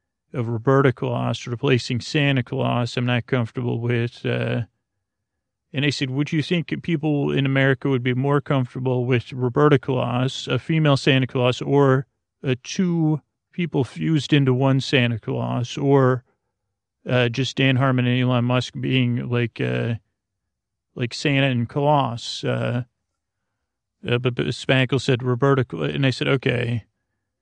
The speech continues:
I said, "Sorry, Spackle. I just get, uh, I get excited about all this. When's it gonna get to my part, though?"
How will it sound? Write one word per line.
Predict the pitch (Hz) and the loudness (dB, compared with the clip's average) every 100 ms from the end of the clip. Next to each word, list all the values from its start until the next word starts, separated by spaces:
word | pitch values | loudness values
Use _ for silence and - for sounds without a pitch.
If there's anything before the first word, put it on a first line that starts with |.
| _ _ _ _ _ _ _ - | _ _ _ _ _ _ _ -6
I | |
said, | 117 131 | -2 -2
"Sorry, | - 143 123 101 | 2 4 4 2
Spackle. | - 120 104 98 123 120 | -4 -6 -4 -4 -2 -2
I | |
just | 117 127 - | 0 -2 0
get, | 123 117 120 | 0 0 0
uh, | 117 117 113 - _ - | -2 -2 -4 -8 _ -8
I | 123 | 0
get | 139 | 2
excited | 123 - 139 139 135 | 2 2 4 6 4
about | 123 120 123 | 4 2 4
all | 123 127 | 4 4
this. | 123 120 - | 2 0 -4
When's | 135 139 135 160 156 | -12 -6 0 0 0
it | |
gonna | 160 156 | -2 2
get | 151 | 0
to | - | 0
my | 131 143 | 0 2
part, | 135 135 127 123 | 2 0 -2 -4
though?" | 135 127 123 127 | -6 -4 -2 -4